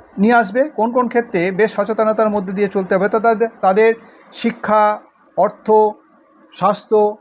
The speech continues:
কর্মক্ষেত্র, ব্যবসা বাণিজ্য, দাম্পত্য জীবন, রিলেশন, অর্থাৎ সার্বিকভাবে ভাগ্য কোন ক্ষেত্রে শুভ, কোন ক্ষেত্রে বেশ কিছুটা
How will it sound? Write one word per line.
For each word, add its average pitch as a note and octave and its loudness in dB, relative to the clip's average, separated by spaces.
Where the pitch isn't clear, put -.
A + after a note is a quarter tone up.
কর্মক্ষেত্র, G#3 0
ব্যবসা E3+ -2
বাণিজ্য, G3+ -2
দাম্পত্য F#3 0
জীবন, G3+ 2
রিলেশন, A3 2
অর্থাৎ B3+ -8
সার্বিকভাবে G3 -2
ভাগ্য G#3 -2
কোন B3 2
ক্ষেত্রে C4 -2
শুভ, A3 -6
কোন A3 -2
ক্ষেত্রে A3 -2
বেশ G#3+ 0
কিছুটা G#3 0